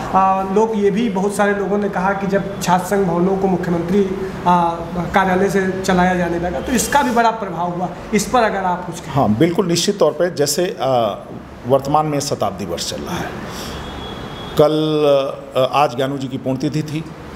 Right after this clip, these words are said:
Speaker 2: यहाँ की प्रक्रिया है, अ, एन के पांडे साहब हैं, जब कोई कार्यक्रम यहाँ छात्र संघ द्वारा आयोजित होता है, उसकी प्रॉपरली पत्र भेजे जाते हैं उद्यान विभाग, वर्ष डिपार्टमेंट, जो भी काम करना पड़ता है। और कल अगर आप यहाँ देखते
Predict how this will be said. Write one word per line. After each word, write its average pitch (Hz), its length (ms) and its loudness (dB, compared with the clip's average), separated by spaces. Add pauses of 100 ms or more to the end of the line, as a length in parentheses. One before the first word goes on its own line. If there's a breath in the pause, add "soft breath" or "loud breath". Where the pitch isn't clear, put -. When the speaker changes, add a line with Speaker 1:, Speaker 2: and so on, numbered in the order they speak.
(140)
Speaker 2:
यहाँ 135 200 4
की 139 120 0
प्रक्रिया 123 460 2
है, 135 440 2
अ, 107 600 0
एन 117 120 -2
के 120 80 -4
पांडे 117 280 0
साहब 113 300 2
हैं, 120 180 -8 (260 loud breath)
जब - 160 2
कोई 165 120 4
कार्यक्रम 147 500 0
यहाँ 131 140 0
छात्र 131 220 -2
संघ 135 180 -6
द्वारा 117 180 4
आयोजित 123 340 -4
होता 110 180 0
है, 123 160 0
उसकी 135 200 -4
प्रॉपरली 113 560 0 (300 loud breath)
पत्र 131 180 2
भेजे 117 280 2
जाते 120 240 4
हैं 120 80 -2
उद्यान 117 320 0
विभाग, 113 280 0
वर्ष 110 200 0
डिपार्टमेंट, 110 720 -2
जो 107 80 -2
भी 113 100 0
काम 101 240 0
करना 92 240 -2
पड़ता 87 280 -2
है। 143 120 -4 (640 loud breath)
और 190 520 2 (300)
कल 220 200 6
अगर 175 260 4
आप 165 200 2
यहाँ 143 220 0
देखते 131 300 -4